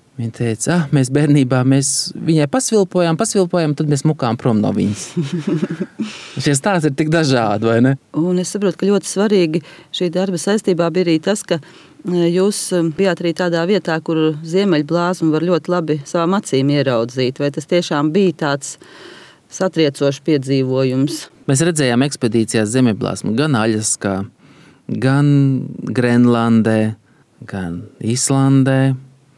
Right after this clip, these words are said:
Speaker 1: nu, protams, arī Skandināvijā, bet pirmo reizi es viņu ieraudzīju Latvijā, augustā.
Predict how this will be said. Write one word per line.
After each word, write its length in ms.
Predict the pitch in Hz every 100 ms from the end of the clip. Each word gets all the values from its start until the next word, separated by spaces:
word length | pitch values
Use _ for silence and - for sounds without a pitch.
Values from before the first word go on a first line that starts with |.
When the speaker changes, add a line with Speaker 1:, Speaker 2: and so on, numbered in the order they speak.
| _
Speaker 1:
nu, 100 | 113 113
protams, 320 | 113 92 87
arī 140 | - -
Skandināvijā, 1040 | - 107 113 120 123 123 127 127 131 127 131 127
bet 140 | 107
pirmo 240 | 165 196 180
reizi 200 | 160 151
es 120 | 151
viņu 160 | 165 160
ieraudzīju 320 | 156 135 139
Latvijā, 480 | 143 147 - 98 104 117 _ _ _
augustā. 720 | - 110 117 113 - - 90